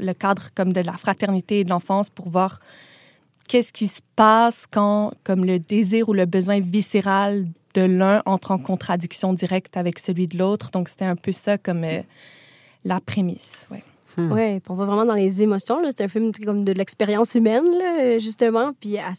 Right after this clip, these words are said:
Speaker 3: à cette échelle-là. Puis, dans, tu sais, je l'ai trouvé le film très sensoriel, puis très, justement, dans les détails, très délicat. Euh, tu sais, parce que, tu sais, tu parles de quand même de quelque chose de grand, puis d'universel, de ces conflits-là, puis tout.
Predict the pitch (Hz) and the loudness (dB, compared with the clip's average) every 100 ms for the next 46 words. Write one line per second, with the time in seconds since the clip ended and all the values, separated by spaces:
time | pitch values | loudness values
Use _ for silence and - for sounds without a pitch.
0 | - 185 - 202 208 202 220 214 233 - | -10 -8 -6 -4 -4 -2 0 2 2 2
1 | 202 - - - - _ - 226 147 151 | -6 -16 -20 -20 -20 _ -4 -2 -2 -6
2 | - 294 233 214 269 269 269 - 294 - | -4 -2 -2 0 0 2 -2 -2 -4 -2
3 | 240 233 226 208 226 247 285 277 - - | -2 0 0 0 0 0 0 -4 -8 -16
4 | - 262 254 - 226 233 196 190 185 196 | -4 -2 0 2 2 2 0 -2 -4 -4
5 | 240 247 262 254 233 - 233 214 202 208 | -2 -2 0 -2 -4 -4 -2 0 0 -2
6 | 196 - 240 320 - - - - - 202 | -4 0 0 0 -6 -20 -20 -20 -6 -2
7 | 196 175 147 143 - 226 214 - - - | -2 -2 -2 -2 -2 -2 -2 -4 -6 -14
8 | 165 - 254 - 247 285 214 196 240 208 | -14 -6 -4 0 2 4 2 2 0 0
9 | 226 220 190 208 190 196 247 330 320 240 | -2 -2 -4 -4 0 2 2 0 2 4
10 | 233 214 214 - 269 330 349 311 220 220 | 4 2 -2 2 2 4 2 4 2 2
11 | 220 220 202 214 226 254 - 285 | 0 0 0 2 2 2 -2 0